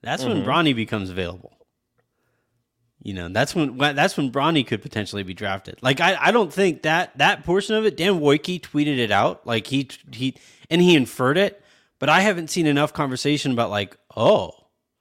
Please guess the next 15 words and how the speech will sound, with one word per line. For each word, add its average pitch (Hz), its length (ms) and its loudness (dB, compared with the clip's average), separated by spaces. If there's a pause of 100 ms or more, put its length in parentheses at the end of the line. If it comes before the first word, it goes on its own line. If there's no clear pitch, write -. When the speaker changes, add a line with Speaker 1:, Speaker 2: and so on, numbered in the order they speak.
(520)
Speaker 1:
So - 160 2
they 165 160 8
did 220 160 6
all 170 160 6
this. 143 480 4
LeBron 143 380 2
has 156 180 0
said 170 260 -2
in 175 120 -2
the 156 80 -2
past 131 420 -4
that 120 380 0
wherever 131 520 0
Bronny 127 400 0
plays, 139 460 -2